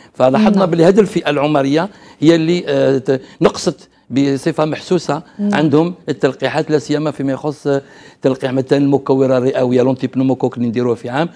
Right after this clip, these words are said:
Speaker 1: والنسبة هبطت تحت سبعين، سبعين بالمية. الجرعة الثانية تاع لقاح بوحمرون اللي نديروه في ثمنتاش شهر، نسبة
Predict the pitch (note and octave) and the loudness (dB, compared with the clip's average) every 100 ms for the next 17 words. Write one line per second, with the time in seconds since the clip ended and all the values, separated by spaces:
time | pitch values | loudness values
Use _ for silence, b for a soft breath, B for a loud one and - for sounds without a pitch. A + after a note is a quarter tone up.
0 | B B B2 C3+ C#3+ - B2+ B2+ B2+ B2+ | B B 0 4 4 2 0 0 -4 -8
1 | B2+ B2 - - - B2 A#2+ B2 A#2 A2 | -6 -6 -8 -18 -16 -14 -10 -10 -10 -10
2 | B2+ B2 B2 B2 D3+ E3 B B B B | -6 -4 -2 0 0 -2 B B B B
3 | C#3+ C3+ A#2 C3+ C#3+ - F3 E3 D#3 C3+ | 2 2 2 2 0 4 4 6 2 2
4 | C3+ C#3 - C3 B2+ C3 C3+ C3+ B2 B | -2 -2 -4 -6 -6 -4 -2 -2 -4 B
5 | B B2+ C3 C#3 C3+ - - C3 C3+ B2+ | B 2 4 4 4 0 -4 -4 -4 -6
6 | C#3 - B2+ B B G3+ C3+ C3+ C3+ C#3 | -8 -6 -6 B B -6 -4 -2 -2 -2
7 | C3+ | -4